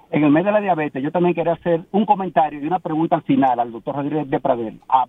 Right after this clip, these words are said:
a propósito de una pregunta que tú le hiciste, Sidney. El comentario es el siguiente.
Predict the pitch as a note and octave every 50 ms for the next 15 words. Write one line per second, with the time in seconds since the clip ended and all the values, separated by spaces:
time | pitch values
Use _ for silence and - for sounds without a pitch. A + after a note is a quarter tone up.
0 | - - C#3 - - C#3 - - D#3 - - F3 D#3+ D#3 C#3+ C#3 D3+ E3+ E3+ -
1 | - D#3 C#3+ D3+ D3 D3 - C3 - C3+ B2+ - - F3+ - C3+ A#2+ - D#3 D3
2 | D3 F#2+ G2 - - E3+ D#3 - F#3 F#3 F3 A3 A#3 G#3+ A3+ G3 - F3 D3 C3+
3 | B2+ A2+ - G#2+ F#2